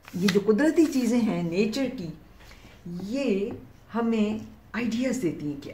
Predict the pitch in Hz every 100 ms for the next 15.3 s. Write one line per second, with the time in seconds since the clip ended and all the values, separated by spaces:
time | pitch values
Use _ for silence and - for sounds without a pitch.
0 | - 196 226 226 - 208 - - - -
1 | - 139 127 185 185 175 - - 160 156
2 | 143 139 151 - 156 147 143 139 151 175
3 | 170 - - - 214 220 190 170 - 143
4 | 139 139 - 113 107 147 - - - -
5 | - - - - 233 220 220 196 190 196
6 | 196 180 180 - 196 - 196 185 160 175
7 | - - - - - - 190 202 202 185
8 | - 202 196 156 143 170 185 139 131 -
9 | - - - - - - - _ 190 185
10 | 180 - - 202 - 180 - 175 151 160
11 | - - _ - - - - - _ -
12 | - - - 185 180 185 196 175 - -
13 | - - - - - - - - - -
14 | - - - 180 165 151 147 139 135 135
15 | 131 143